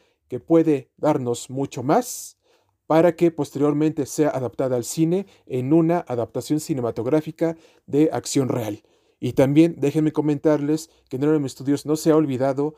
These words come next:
de la producción de la tercera entrega de Injustice, toda vez que están trabajando en un videojuego de peleas de los personajes de Marvel y que posteriormente se analizará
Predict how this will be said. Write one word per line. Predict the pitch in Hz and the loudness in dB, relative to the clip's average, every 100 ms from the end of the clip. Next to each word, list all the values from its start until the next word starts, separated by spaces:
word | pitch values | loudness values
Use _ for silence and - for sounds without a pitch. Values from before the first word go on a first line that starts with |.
| _ _ _ | _ _ _
de | 127 139 | -2 0
la | 139 143 | 2 0
producción | - 123 120 - 143 | -2 -6 -6 -2 0
de | 143 | 0
la | 123 | -2
tercera | 120 120 131 | -4 -4 -4
entrega | 131 120 131 127 135 - _ _ | -2 -2 0 0 -2 -6 _ _
de | 120 | -8
Injustice, | 127 131 165 - 110 - - _ _ - | -2 4 4 2 -14 -14 -14 _ _ 0
toda | 170 170 | 2 4
vez | 156 160 | 4 2
que | - | -2
están | 131 156 156 | -6 -2 -2
trabajando | 143 120 113 170 175 180 | 0 -2 0 0 0 -2
en | 135 131 | -2 -2
un | 156 | -2
videojuego | 151 123 151 151 160 160 _ _ | 0 0 2 4 2 0 _ _
de | 123 | -12
peleas | - 117 143 180 208 - - _ | -6 -2 2 4 2 -6 -14 _
de | 135 | -8
los | 131 | -8
personajes | - 127 - - 151 165 135 | -6 -8 -6 -2 0 0 0
de | 131 | 0
Marvel | 160 170 190 240 _ _ _ _ | 0 2 0 -4 _ _ _ _
y | 160 | -6
que | 160 151 | -2 0
posteriormente | 147 - 143 160 156 165 170 | 0 -2 2 2 2 0 0
se | 160 151 | -2 -2
analizará | 131 127 120 - 127 160 | -2 -4 -8 -4 -2 -2